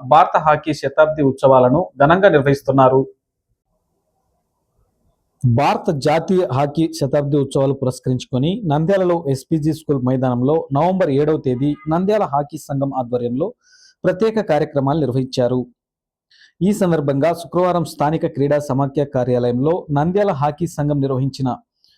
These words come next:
పాత్రికేయ సమావేశంలో హాకీ ఆంధ్రప్రదేశ్ అధ్యక్షులు చాణక్యరాజు, ఐఎంఏ రాష్ట్ర మాజీ అధ్యక్షులు డాక్టర్ రవికృష్ణ నవంబర్ ఏడవ తేదీ నిర్వహించే కార్యక్రమాలను వివరించారు.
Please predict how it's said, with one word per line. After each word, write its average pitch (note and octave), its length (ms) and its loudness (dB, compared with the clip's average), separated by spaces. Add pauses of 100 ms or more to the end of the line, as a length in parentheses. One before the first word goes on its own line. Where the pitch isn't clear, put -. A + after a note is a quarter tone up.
(260)
పాత్రికేయ F#3 460 0
సమావేశంలో C#3+ 880 -2 (160)
హాకీ F#3 480 -2
ఆంధ్రప్రదేశ్ D#3 640 -2
అధ్యక్షులు C#3 580 -2 (140)
చాణక్యరాజు, D#3+ 680 0 (520)
ఐఎంఏ G#3 440 2
రాష్ట్ర D#3+ 360 0
మాజీ D3+ 360 0
అధ్యక్షులు C3+ 420 -2
డాక్టర్ C3 340 -2
రవికృష్ణ C3+ 580 -4 (160)
నవంబర్ F#3 380 2
ఏడవ D3+ 240 2
తేదీ C#3 300 -2
నిర్వహించే B2+ 680 -4
కార్యక్రమాలను C#3+ 580 -2
వివరించారు. C3 640 -2